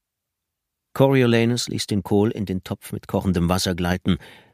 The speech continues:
und schwor sich, ihn eines Tages für immer vom Speiseplan zu verbannen. Aber dieser Tag lag noch in weiter Ferne. Er musste das schlabbrige Zeug essen und die wässrige Brühe trinken,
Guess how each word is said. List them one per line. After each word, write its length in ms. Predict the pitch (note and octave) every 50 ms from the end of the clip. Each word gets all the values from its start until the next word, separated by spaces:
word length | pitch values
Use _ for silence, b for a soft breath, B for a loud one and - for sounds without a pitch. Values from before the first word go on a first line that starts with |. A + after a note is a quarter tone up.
| B B _
und 160 | - G#2+ G2 -
schwor 280 | - G2+ A#2 B2 A#2+
sich, 260 | G#2+ A#2 G2 - -
ihn 160 | B2+ G#2 G2+ - _
eines 320 | - A#2 A#2+ B2 A#2+ -
Tages 400 | - - C#3 G2+ E2+ D2 F2 -
für 160 | - - G#2 - _
immer 220 | - B2+ A2+ G#2+
vom 220 | F#2 - G#2 F2+ F2
Speiseplan 680 | - - A2+ G#2 F2+ D#2 D#2+ D2+ - - F#2+ E2+ D2+
zu 120 | - -
verbannen. 600 | - - D2 D2 - E2+ E2+ C2 A#1+ A1 - - _ _ _ _ _ _ _ _ _ _ _ _ _ _ _ _ -
Aber 180 | G#2+ F2 E2+
dieser 320 | D#2+ - F2+ D#2+ - C#2 -
Tag 260 | - F2+ E2 - -
lag 180 | E2 C#2+ - -
noch 160 | D#2 D2+ D#2
in 120 | D#2 D2+
weiter 260 | D#2+ D2 C#2+ - -
Ferne. 440 | - - A2+ G2 - - - - - _ _ _ _ _ _ _ B B B B B B B
Er 80 | D3 C#3+
musste 320 | C#3 D#3+ D#3 - - C#3
das 120 | B2 A#2 -
schlabbrige 480 | - - C#3 C3 B2 B2 A#2 A2 G#2+
Zeug 380 | - - - C3 B2+ A#2+ - -
essen 340 | D3 C#3 B2+ - - C3+ B2
und 180 | A#2 G#2+ -
die 120 | G#2 F#2 A2
wässrige 400 | B2 A#2 - - B2 G#2+ - G2
Brühe 340 | F#2+ G#2+ A2 A2 G#2+ G#2
trinken, 460 | - - C3 C3+ C3+ B2+ - D3 C#3+